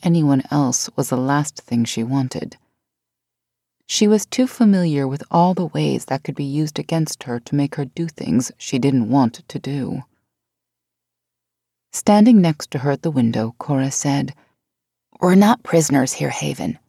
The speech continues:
We're their guests. Remember what Ike said?" Haven nodded. "I know."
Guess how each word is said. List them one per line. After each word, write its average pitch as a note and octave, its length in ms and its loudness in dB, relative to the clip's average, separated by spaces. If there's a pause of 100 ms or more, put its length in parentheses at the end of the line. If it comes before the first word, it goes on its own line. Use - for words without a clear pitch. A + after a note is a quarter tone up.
We're - 180 4
their A3 160 4
guests. A3 600 0 (460)
Remember F3+ 320 2
what G#3+ 220 2
Ike D3+ 200 -2
said?" E3+ 380 0 (760)
Haven D#3+ 360 2
nodded. E3 460 -2 (720)
"I B3+ 140 2
know." G3+ 260 -2